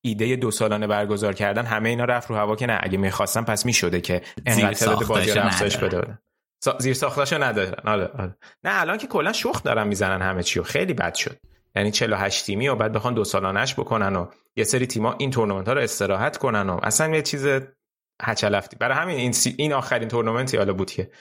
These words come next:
Speaker 1: این مقدماتیش هم جذاب بود. حالا جذابیت میره برای تیمای سیدای پایین‌تر دیگه، مثلاً سهمیه آخر رو بگیرن، ولی خب قاعدتاً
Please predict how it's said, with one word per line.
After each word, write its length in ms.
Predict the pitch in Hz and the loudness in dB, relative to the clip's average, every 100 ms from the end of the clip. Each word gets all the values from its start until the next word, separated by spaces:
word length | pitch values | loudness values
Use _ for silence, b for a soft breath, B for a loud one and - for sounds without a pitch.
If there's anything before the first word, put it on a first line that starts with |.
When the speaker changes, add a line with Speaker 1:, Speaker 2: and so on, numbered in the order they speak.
| B - | B -4
Speaker 1:
این 100 | 117 | 0
مقدماتیش 600 | 101 98 98 95 107 104 | 2 2 0 0 0 0
هم 160 | 110 107 B B | 0 -2 B B
جذاب 360 | - 101 101 110 | 0 0 2 0
بود. 100 | 104 | 0
حالا 120 | 107 | 0
جذابیت 600 | 123 135 123 120 120 117 | 2 2 2 0 0 0
میره 220 | 151 160 | -2 0
برای 260 | 156 127 147 | 2 2 0
تیمای 360 | 147 127 139 151 | -2 0 0 2
سیدای 320 | - 117 143 | 0 2 0
پایین‌تر 420 | 135 113 113 151 | 0 -2 0 -2
دیگه، 280 | 113 95 95 | -2 -2 -2
مثلاً 220 | 92 107 | 0 0
سهمیه 400 | 104 104 98 104 | 2 0 0 0
آخر 260 | 113 - 113 | 0 0 0
رو 80 | |
بگیرن، 280 | 92 87 85 | 0 -2 -2
ولی 160 | 92 107 | 0 0
خب 240 | - 110 - | -2 -2 -2
قاعدتاً 440 | 98 98 107 | 0 0 0